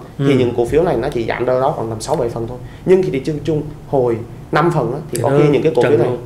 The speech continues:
Speaker 2: Ừ.
Speaker 1: trần luôn rồi, là hồi trần luôn rồi, là hồi gấp đôi so với thị trường chung rồi.
Speaker 2: Ừ.
Speaker 1: Đấy, để thấy là những cái cổ phiếu này nó rất là nổi bật. Đấy.
Speaker 2: Ừ.
Speaker 1: Và chúng ta muốn có một cái tài khoản outperform so với thị trường chung hay là hiệu quả hơn vượt trội ấy,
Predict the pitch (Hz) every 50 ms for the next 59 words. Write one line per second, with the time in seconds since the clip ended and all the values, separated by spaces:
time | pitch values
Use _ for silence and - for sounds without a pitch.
0 | - - 120 117 139 117 117 123 127 127 123 117 113 - - - - - 131 127
1 | 135 127 120 120 143 127 117 117 120 127 131 123 113 113 117 117 113 113 123 120
2 | 113 113 110 - - 202 196 185 170 160 147 135 143 151 160 156 147 - 123 113
3 | 120 131 131 123 120 117 139 135 127 113 110 - - 117 127 151 - 127 120 120
4 | 131 151 160 127 110 107 117 113 117 151 151 - 113 107 - 131 135 151 143 120
5 | 107 110 117 196 220 175 123 113 110 104 107 - - - - - - - - -
6 | - - 117 120 123 113 110 - - - - 131 139 131 - 143 139 156 160 151
7 | 147 151 139 143 156 151 156 175 170 143 - - 156 147 123 - - - - -
8 | - - - - - - - 139 143 151 156 139 - - 151 147 147 143 - -
9 | 151 156 175 165 - - 135 123 135 135 135 135 143 143 135 120 113 139 135 -
10 | - 117 95 98 123 143 139 123 113 120 151 - 90 165 175